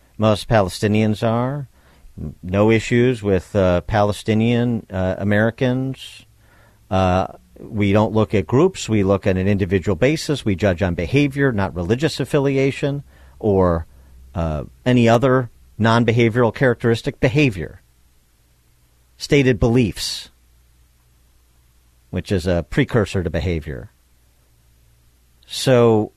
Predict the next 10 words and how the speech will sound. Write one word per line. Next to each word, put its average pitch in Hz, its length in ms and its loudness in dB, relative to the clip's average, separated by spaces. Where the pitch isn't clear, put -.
um, 104 280 2
it'd 135 120 2
be 131 120 4
nice 139 440 2
if 120 220 2
it 139 140 4
wasn't 127 400 4
just, 113 440 0
uh, 104 180 0
denouncing 110 1040 0